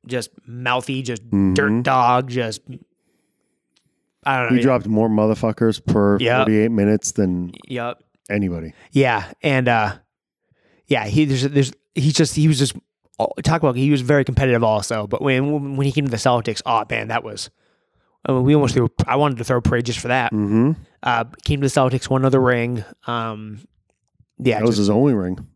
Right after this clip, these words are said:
Speaker 1: only ring, yep.
Speaker 2: Yep.
Speaker 1: So, yep, just a great competitor, great player. I mean, played from what, s-,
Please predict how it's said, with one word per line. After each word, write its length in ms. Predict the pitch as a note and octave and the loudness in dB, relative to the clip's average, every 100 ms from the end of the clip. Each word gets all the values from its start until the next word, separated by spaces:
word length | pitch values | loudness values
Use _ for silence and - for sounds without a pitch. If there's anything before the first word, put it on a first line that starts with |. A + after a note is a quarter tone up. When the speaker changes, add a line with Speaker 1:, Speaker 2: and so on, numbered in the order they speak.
| _ - | _ 0
Speaker 1:
only 240 | C3 B2+ | 4 4
ring, 220 | A#2+ A2+ | 2 2
yep. 260 | B2+ - - _ _ - | 2 0 -4 _ _ -8
Speaker 2:
Yep. 100 | A2+ | -4
Speaker 1:
So, 260 | C3+ B2 - - | -2 -4 -4 0
yep, 300 | B2+ - _ - | 0 0 _ -8
just 220 | - B2+ | -2 0
a 300 | C3 A2+ G#2 - _ _ _ _ _ _ _ - | 2 0 -2 -8 _ _ _ _ _ _ _ -2
great 220 | C#3+ C#3+ | 0 2
competitor, 360 | C3 B2+ B2 A#2+ | 0 -2 0 -2
great 320 | A2+ C3 B2 | 0 0 2
player. 440 | - A#2+ A2+ G#2+ - _ _ _ _ _ _ _ _ A2+ | 0 -2 -2 -4 -8 _ _ _ _ _ _ _ _ -14
I 40 | |
mean, 240 | A2 A2 - _ | -12 -14 -16 _
played 200 | - B2 | -6 -4
from 100 | B2 | -4
what, 80 | A#2 | -6
s-, 360 | - - - | -4 -4 -6